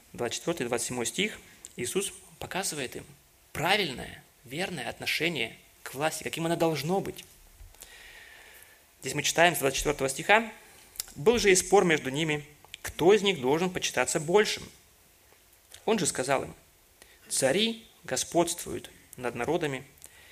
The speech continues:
и владеющие ими благодетелями называются,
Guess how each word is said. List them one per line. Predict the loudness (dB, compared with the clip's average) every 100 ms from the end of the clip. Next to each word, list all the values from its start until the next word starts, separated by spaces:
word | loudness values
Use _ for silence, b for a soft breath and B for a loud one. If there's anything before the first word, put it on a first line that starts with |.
| B -6
и | 2
владеющие | 4 4 4 4 2 0
ими | 0 -2 -2
благодетелями | -2 -2 0 0 0 -4
называются, | -4 -6 -4 -4 -6 -8